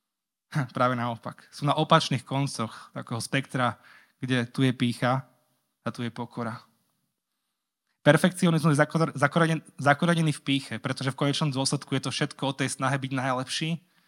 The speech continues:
podať dokonalý, bezchybný výkon bez akejkoľvek chyby. Bez možnosti zlyhať.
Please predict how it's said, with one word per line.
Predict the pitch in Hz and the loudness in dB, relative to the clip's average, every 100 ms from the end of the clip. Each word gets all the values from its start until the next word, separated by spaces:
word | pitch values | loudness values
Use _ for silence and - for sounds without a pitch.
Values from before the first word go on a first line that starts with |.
| _ _ _ | _ _ _
podať | 143 143 135 - | -2 -2 -4 -4
dokonalý, | 151 - 165 156 147 | -4 -2 -2 0 0
bezchybný | 123 143 - 160 131 123 | 0 -2 -4 -6 -4 -4
výkon | 131 143 135 | -2 -2 -2
bez | 127 | 0
akejkoľvek | 143 147 151 - 135 123 | 0 2 0 -2 -4 -4
chyby. | - - 139 117 120 _ _ _ _ _ _ _ _ _ _ _ _ _ _ _ _ _ _ _ | -8 -6 -6 -6 -16 _ _ _ _ _ _ _ _ _ _ _ _ _ _ _ _ _ _ _
Bez | 143 151 | -2 0
možnosti | 156 156 139 - | 2 2 -2 -2
zlyhať. | 117 127 123 110 - - | -6 -6 -8 -10 -14 -20